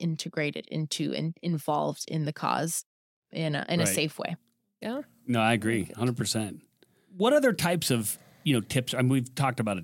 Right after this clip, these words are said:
Speaker 2: ton of them,
Speaker 1: <laughs>
Speaker 2: but do you have any other tips or tricks or advice for people that are e-, events, fundraising,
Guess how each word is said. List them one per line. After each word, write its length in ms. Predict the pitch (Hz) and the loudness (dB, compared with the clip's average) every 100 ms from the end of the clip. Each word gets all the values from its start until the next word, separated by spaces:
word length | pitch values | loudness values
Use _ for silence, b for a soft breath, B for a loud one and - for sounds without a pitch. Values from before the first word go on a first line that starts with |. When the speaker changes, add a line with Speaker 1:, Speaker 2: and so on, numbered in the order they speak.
| - | -4
Speaker 2:
ton 200 | 127 110 | 2 4
of 100 | 98 | 4
them, 140 | 90 | 2
Speaker 1:
<laughs> 20 | 90 | -2
Speaker 2:
but 100 | 98 | 0
do 100 | 143 | 2
you 60 | |
have 180 | 135 147 | 4 4
any 280 | 139 139 123 | 6 6 6
other 400 | 123 139 139 113 123 | 4 4 2 0 -2
tips 240 | - 147 - | -2 0 0
or 60 | |
tricks 280 | 123 139 - | 0 0 0
or 100 | 135 | 0
advice 360 | 127 127 135 131 | 2 2 2 0
for 260 | 139 135 107 | 0 -2 0
people 300 | - 139 135 | -2 0 2
that 140 | 135 | 2
are 80 | 127 123 | 2 0
e-, 160 | 151 - - | -6 -8 -10
events, 380 | 127 151 170 - | -2 0 0 0
fundraising, 720 | 147 143 139 131 139 143 | 0 2 0 2 2 2